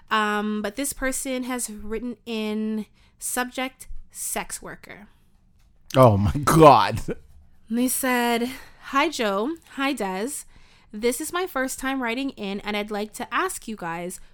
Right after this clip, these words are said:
Speaker 1: would either of you ever consider hiring a sex worker to do the deed with? Joe, you seem to be picky. I don't mean that in a bad way.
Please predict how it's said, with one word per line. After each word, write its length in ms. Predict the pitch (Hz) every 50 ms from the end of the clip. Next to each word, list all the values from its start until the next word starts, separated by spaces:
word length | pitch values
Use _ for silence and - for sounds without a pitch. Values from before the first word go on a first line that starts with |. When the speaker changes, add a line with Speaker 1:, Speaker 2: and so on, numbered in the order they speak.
| - -
Speaker 1:
would 300 | 208 202 247 311 370 339 -
either 400 | - 269 285 285 285 302 311 311
of 160 | 311 294 -
you 260 | 240 220 220 226 220 - -
ever 220 | 226 233 233 277
consider 460 | 277 - 311 302 285 - - 226 226 220
hiring 580 | - - - 247 254 269 277 277 254 262 262
a 60 | 254
sex 400 | 254 - - 220 214 - - -
worker 420 | - 208 202 - - 202 202 202 196 - - -
to 100 | - 220
do 280 | 202 - 214 214 208 196
the 100 | 202 190
deed 320 | 190 - 226 240 240 226
with? 400 | 180 165 123 - 208 - - - - - - - - - _ _ - 214
Joe, 460 | 196 - 208 190 180 180 180 233 349 - - - - - - _ _ _ _ _ _ - - -
you 120 | 220 214 208
seem 240 | - - 226 220 214
to 80 | - 208
be 120 | 240 247
picky. 600 | - - 262 247 240 - 214 214 220 262 330 - - - - _ _ _ _ _ _ _ _ _ _ _ _ _ -
I 120 | - 202 208
don't 180 | 220 226 214 226
mean 180 | 226 226 226 220
that 160 | 202 202 202
in 120 | 202 202
a 60 | 196
bad 280 | 202 196 180 185 180 185
way. 420 | 185 180 170 170 175 196 269 -